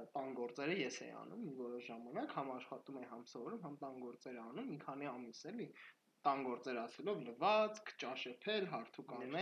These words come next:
Speaker 2: չեմ կարող,
Speaker 1: տները
Speaker 2: մենակ
Speaker 1: մաքրել։
Speaker 2: մակարոնի պավլոցկի եմ, ես վեց ամիս սարքեմ։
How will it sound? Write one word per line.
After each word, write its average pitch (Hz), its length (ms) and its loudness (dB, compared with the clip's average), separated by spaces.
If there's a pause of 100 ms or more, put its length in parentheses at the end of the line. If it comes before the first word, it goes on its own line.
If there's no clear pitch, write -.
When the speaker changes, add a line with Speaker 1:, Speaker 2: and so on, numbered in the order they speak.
(120)
Speaker 2:
չեմ 202 120 6
կարող, 120 200 0
Speaker 1:
տները 131 180 2
Speaker 2:
մենակ 156 240 4
Speaker 1:
մաքրել։ 151 140 4
Speaker 2:
մակարոնի 139 480 10
պավլոցկի 127 680 -2
եմ, 110 120 -2
ես 120 200 -4
վեց 120 260 -4
ամիս 117 300 -6
սարքեմ։ - 720 -10